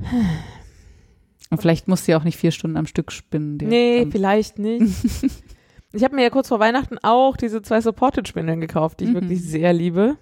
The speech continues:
Speaker 2: Aber selbes Problem.
Speaker 1: Ja.
Speaker 2: Ja, alles nicht so einfach. Aber auf jeden Fall hab ich wieder voll Bock und ein bisschen was gesponnen hab ich auch und es war wirklich großartig und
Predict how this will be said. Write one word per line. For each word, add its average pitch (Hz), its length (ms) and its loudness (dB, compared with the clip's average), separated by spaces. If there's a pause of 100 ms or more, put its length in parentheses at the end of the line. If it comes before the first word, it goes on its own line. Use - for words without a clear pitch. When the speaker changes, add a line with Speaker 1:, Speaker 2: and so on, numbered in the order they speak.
(880)
Speaker 2:
Aber 196 520 4 (220)
selbes 202 320 2
Problem. 196 540 2 (720)
Speaker 1:
Ja. 190 200 -2 (2500)
Speaker 2:
Ja, 147 280 2 (640)
alles 180 200 0
nicht 165 120 -2
so - 100 -2
einfach. - 460 -4
Aber 196 640 4
auf 185 120 2
jeden 208 120 2
Fall 226 80 4
hab 226 40 4
ich 202 60 -2
wieder 202 140 4
voll 190 160 2
Bock 233 260 2
und - 300 -4
ein - 80 -20
bisschen 220 200 0
was 202 120 2
gesponnen 208 260 -2
hab 202 100 2
ich 220 60 2
auch 214 80 4
und 190 140 4
es - 80 -10
war 190 220 4
wirklich 190 260 -6
großartig 180 640 -2
und 156 240 -8